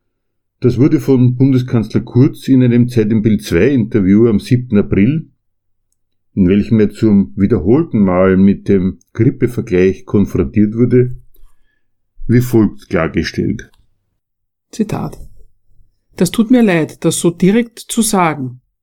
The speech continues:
Speaker 2: aber ich habe mich schon Anfang des Jahres geärgert, dass viele das Coronavirus mit der Grippe verglichen haben.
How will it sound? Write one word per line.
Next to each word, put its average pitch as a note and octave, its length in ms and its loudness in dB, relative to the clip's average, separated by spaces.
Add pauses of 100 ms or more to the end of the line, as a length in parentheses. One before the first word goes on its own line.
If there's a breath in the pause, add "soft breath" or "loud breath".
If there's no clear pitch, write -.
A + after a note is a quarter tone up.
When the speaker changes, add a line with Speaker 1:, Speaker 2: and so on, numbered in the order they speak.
(120)
Speaker 2:
aber F3+ 200 0
ich G3+ 120 -4
habe F3+ 180 -2
mich G3+ 80 -4
schon G#3 180 -4
Anfang F#3+ 340 2
des G3 200 0
Jahres E3 360 0
geärgert, D3+ 640 -4 (540)
dass F3 180 -2
viele A#3 240 2
das G3+ 180 -4
Coronavirus E3 1120 0
mit E3+ 160 0
der G#3+ 80 0
Grippe A#3 380 -2
verglichen C#3 560 -2
haben. B2+ 400 -4